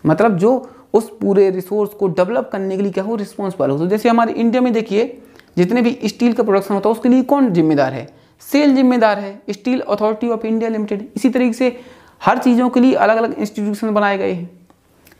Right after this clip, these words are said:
तो ये तो हो गया रिसोर्स क्या होता है और कैसे इंटरेक्शन होता है फिजिकल एनवायरनमेंट का, टेक्नोलॉजी का और इंस्टीट्यूशंस का किसी भी रिसोर्स को यूटिलाइज करने में। क्लियर?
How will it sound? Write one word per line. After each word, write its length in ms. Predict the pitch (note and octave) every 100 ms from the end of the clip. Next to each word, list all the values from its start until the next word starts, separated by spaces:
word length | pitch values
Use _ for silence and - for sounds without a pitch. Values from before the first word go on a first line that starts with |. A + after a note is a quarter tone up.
| -
तो 100 | C#4
ये 200 | A#3+ F4+
तो 100 | C4+
हो 100 | F3
गया 200 | D#3 E3+ C4 - _
रिसोर्स 380 | E3 F3 A3+ A#3+
क्या 140 | - E3
होता 280 | D#3+ E3+ F#3+
है 120 | C4
और 300 | - A3 B3
कैसे 320 | G3+ F#3+ F#3+ A3+
इंटरेक्शन 640 | - F#3 F3+ F#3+ G3 A#3+
होता 280 | F#3 D#3+ D3
है 220 | E3+ C4 - - _ _ _ _ -
फिजिकल 360 | F3 F3 G#3+
एनवायरनमेंट 560 | G3+ G3 F#3+ F#3 G3 F#3
का, 160 | F#3
टेक्नोलॉजी 600 | F#3 F#3 E3+ E3+ E3 F3 F#3
का 120 | G#3+
और 280 | - G#3+ -
इंस्टीट्यूशंस 640 | F3+ F3 A#3 F#3+ E3+ D3
का 120 | - B3+ - - _
किसी 280 | A#3 A#3 D4+
भी 80 | A#3+
रिसोर्स 400 | G#3 G3 F3 F3
को 140 | B3+
यूटिलाइज 400 | G#3+ D#3+ C#3+ A#3+
करने 280 | - B2+ B2+
में। 180 | - B2+ - _ _ _
क्लियर? 420 | D3+ E3 G3 G3+